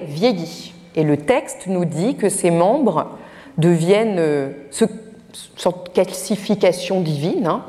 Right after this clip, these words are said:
Ses membres deviennent d'or, ses os deviennent d'argent, et ses cheveux de lapis lazuli. Donc le dieu solaire est affaibli, et ses créatures, les hommes, vont en profiter pour se révolter.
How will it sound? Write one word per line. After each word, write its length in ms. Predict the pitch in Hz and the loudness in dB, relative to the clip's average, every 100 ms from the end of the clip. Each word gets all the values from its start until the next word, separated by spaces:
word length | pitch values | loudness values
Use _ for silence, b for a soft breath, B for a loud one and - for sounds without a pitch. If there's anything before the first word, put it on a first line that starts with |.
| - - | -16 -4
Ses 120 | 170 | 2
membres 320 | 170 208 175 | 4 4 2
deviennent 720 | 156 147 156 175 190 156 143 | 2 2 2 2 0 -4 2
d'or, 500 | 170 160 247 262 175 151 | 4 6 4 2 -2 -4
ses 280 | - 156 160 | -4 0 2
os 220 | 185 180 | 2 0
deviennent 380 | 156 143 156 147 | -2 0 2 2
d'argent, 460 | 151 180 156 165 - B B B B - | 2 0 -2 -2 -4 B B B B 2
et 120 | 233 | 2
ses 200 | 233 208 | 4 0
cheveux 560 | - 180 160 165 226 - | 2 2 4 4 2 0
de 140 | 165 | 2
lapis 320 | 214 185 185 180 | 4 4 0 -2
lazuli. 500 | 175 147 147 - - - - - - | -2 -2 -6 -8 -16 -18 -20 -12 -2
Donc 140 | 151 - - - - | -2 -2 -16 -20 -4
le 160 | 151 143 | 0 4
dieu 160 | 190 | 4
solaire 340 | 262 220 185 180 | 4 4 4 2
est 140 | 170 | 0
affaibli, 540 | 147 160 139 170 254 B B B B | -2 -2 -2 2 2 B B B B
et 80 | 208 | 0
ses 160 | 202 226 | 2 0
créatures, 560 | - 190 143 - 202 220 | 0 0 0 0 -4 0
les 240 | 160 143 | 0 4
hommes, 240 | 143 185 226 - | 2 2 -4 -8
vont 240 | 156 165 196 | 0 0 2
en 80 | 170 | 0
profiter 560 | - 147 - - 185 | 0 -2 -4 0 2
pour 480 | 214 - - 180 175 | 2 -6 -2 0 0
se 100 | - | 0
révolter. 560 | 170 180 160 147 - | 2 4 2 0 -6